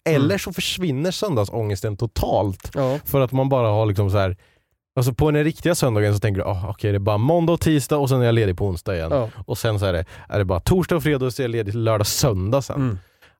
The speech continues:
Speaker 2: Ja, jag kan nog fan vara med dig där ändå.
Speaker 1: Ja, men för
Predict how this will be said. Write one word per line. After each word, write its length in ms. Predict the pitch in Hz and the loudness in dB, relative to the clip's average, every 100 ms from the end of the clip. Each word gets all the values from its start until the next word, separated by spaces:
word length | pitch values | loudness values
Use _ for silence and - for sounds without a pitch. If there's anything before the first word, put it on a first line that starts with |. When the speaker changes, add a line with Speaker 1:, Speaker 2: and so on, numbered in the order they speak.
| - | -2
Speaker 2:
Ja, 120 | 117 | 0
jag 120 | 123 | 0
kan 100 | - | 0
nog 100 | 196 | -2
fan 220 | - 180 | 0 0
vara 60 | 147 | 2
med 280 | 135 175 180 | 2 2 0
dig 180 | 113 107 | 0 2
där 200 | 101 98 | 2 2
ändå. 400 | 92 107 98 85 - - | 0 0 -2 -2 -6 -6
Speaker 1:
Ja, 60 | |
men 100 | 160 | -4
för 140 | 151 | -4